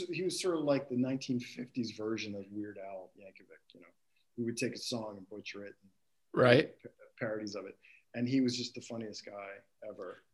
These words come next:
Speaker 1: He was like a comedian, you know, just like Weird Al. So he was like the original Weird Al. But I, I would definitely research him and see if he's done any, any, 'cause I can't think of anything right now, but I'm sure that he's done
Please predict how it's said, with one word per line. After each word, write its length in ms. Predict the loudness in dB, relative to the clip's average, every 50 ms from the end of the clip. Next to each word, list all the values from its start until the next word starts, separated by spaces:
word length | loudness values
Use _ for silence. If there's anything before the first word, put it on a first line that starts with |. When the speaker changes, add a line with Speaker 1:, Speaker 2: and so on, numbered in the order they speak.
| _ _ _ _ _ _ _ _ _ _
Speaker 1:
He 60 | -2
was 80 | 0 2
like 100 | 2 2
a 60 | 0
comedian, 640 | 0 -2 0 2 2 4 4 2 2 -2 -4 -8 -14 -16 -16
you 100 | -16 -14
know, 80 | -14 -16 -16 -16
just 220 | -14 -12 -10 -10
like 120 | -10 -10 -12 -12
Weird 200 | -14 -12 -10 -10
Al. 240 | -10 -12 -14 -18 -20 _ _ _ _ _ _ _ _ _ _ _
So 240 | -4 -2 0 0
he 140 | 4 4 6
was 180 | 6 6 4 4
like 140 | 0 -2 0
the 100 | -2 -2
original 380 | -2 -2 -4 -4 -6 -8 -10 -14
Weird 220 | -16 -14 -14 -12 -10 -10
Al. 180 | -10 -12 -12 -10
But 100 | -8 -4
I, 120 | -2 -2 -2 -2 -2 -2
I 20 |
would 160 | 0 2 2 2
definitely 460 | 2 0 0 -4 -8 -8 -8 -10 -14 -16 _ -10
research 400 | -10 -8 -6 -6 -8 -6 -8 -8
him 240 | -8 -8 -8 -10 -10
and 100 | -12 -12
see 140 | -12 -10 -10
if 100 | -12 -12
he's 140 | -14 -20 -14
done 200 | -12 -10 -8 -8
any, 300 | -8 -10 -10 -12 -16 -20 -20 _ _ -20
any, 220 | -18 -18 -20 -20 -20 _ _ _ _ _ _ _ _ _ _ _ _ _ _ _ _ _ _ _ _ _ -12 -8
'cause 120 | -4 -4
I 60 | -2
can't 280 | -2 0 0 0 0 0
think 160 | -2 -2 -2
of 80 | -2 -6
anything 280 | -6 -8 -8 -10 -12 -14
right 220 | -16 -18 -20 -16 -14
now, 160 | -12 -12 -12 -12
but 80 | -12 -10
I'm 80 | -10 -4
sure 340 | -2 -2 0 0 0 0 0
that 120 | -2 -4
he's 200 | -8 -10 -14 -12
done 240 | -10 -10 -10 -10 -12